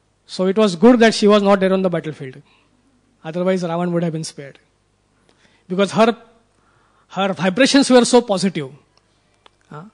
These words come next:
Her, her presence was so important. Right? So therefore this, this, uh,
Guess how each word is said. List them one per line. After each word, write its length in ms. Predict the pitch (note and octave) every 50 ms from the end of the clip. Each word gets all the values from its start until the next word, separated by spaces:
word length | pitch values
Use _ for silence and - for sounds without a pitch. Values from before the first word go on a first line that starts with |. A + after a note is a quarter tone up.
| _ _ _ _ _ -
Her, 320 | - F#3+ G3+ G3+ F#3 F3+ E3+ - -
her 100 | G3+ F#3
presence 420 | - G#3 G3+ G3 A#3+ C4 C4 -
was 140 | C4 A#3 A3
so 180 | - - B3 B3+
important. 600 | G#3+ G3+ G3 - G3+ G3 G3+ F3+ D#3+ C#3+ C3 - _ _ _ _ _ _ _ _ _ _ _ -
Right? 200 | D#3 F#3 A3 - _ _ _ _ _ _ _ _ _ _ - - _
So 120 | - G#3+ G3+
therefore 580 | F3+ G#3 A#3 B3+ C4+ - C#4+ C#4 B3 B3 A3+
this, 300 | F#3+ A#3 A3 - - - - - _ _
this, 520 | F3+ F3+ G#3+ A3 - - - - - - F#3
uh, 400 | E3 D#3+ D#3 D3 C#3+ C3+ C3+